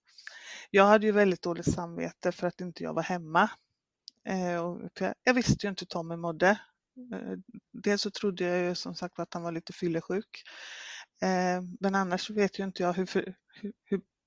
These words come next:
vad gjorde han under dagen? Liksom, och hur mådde han? Eh, men där sa de ju att jag snarare skulle vara glad över att jag inte var hemma. För det, det går så fort,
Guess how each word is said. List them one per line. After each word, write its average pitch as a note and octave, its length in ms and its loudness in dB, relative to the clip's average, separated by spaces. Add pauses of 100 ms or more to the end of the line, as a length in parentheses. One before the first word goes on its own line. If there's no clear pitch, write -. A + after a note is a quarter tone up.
(200)
vad G#3+ 160 8
gjorde F#3+ 320 10
han G#3 180 6
under G3 200 2
dagen? F#3+ 640 4 (320)
Liksom, F#3+ 320 -8
och F#3 80 0
hur F#3 60 0
mådde F3+ 320 -2
han? G3+ 280 0 (1080)
Eh, F#3 560 2 (180)
men F#3+ 220 -4
där G3 220 8
sa G3 260 -2
de F3 140 -6
ju F3 80 -4
att - 160 -10
jag F3 300 -2
snarare E3 520 -2
skulle E3 380 2
vara D#3+ 400 0 (260)
glad G3 380 2
över D#3 220 -2
att D#3 180 -4
jag D#3+ 120 -2
inte F3 320 -4
var F3+ 180 2
hemma. E3 440 -2 (340)
För F3+ 60 -2
det, E3+ 240 2 (360)
det F#3 100 6
går F#3 240 2
så F3+ 200 -2
fort, - 720 -2